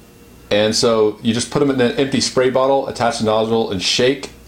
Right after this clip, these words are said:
and it's just equal parts water and vinegar. So that's equal parts water and vinegar to make it cleaner. And just so you know, this is not a disinfecting cleaner, and this is from we forum dot org.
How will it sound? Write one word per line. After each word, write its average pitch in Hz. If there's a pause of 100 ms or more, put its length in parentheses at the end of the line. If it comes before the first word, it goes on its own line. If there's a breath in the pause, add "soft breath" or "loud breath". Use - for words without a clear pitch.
and 104
it's 98
just 113
equal 120
parts 143
water 107
and 101
vinegar. 92
So 98
that's 92
equal 135
parts -
water 110
and 104
vinegar 113
to 117
make 107
it -
cleaner. 160 (460 loud breath)
And 120
just 135 (200)
so -
you 120
know, 135
this 117
is 113
not 127
a 120
disinfecting 131
cleaner, 151 (320 loud breath)
and 110
this 123
is 123
from 113 (720)
we 143
forum 139
dot 117
org. 143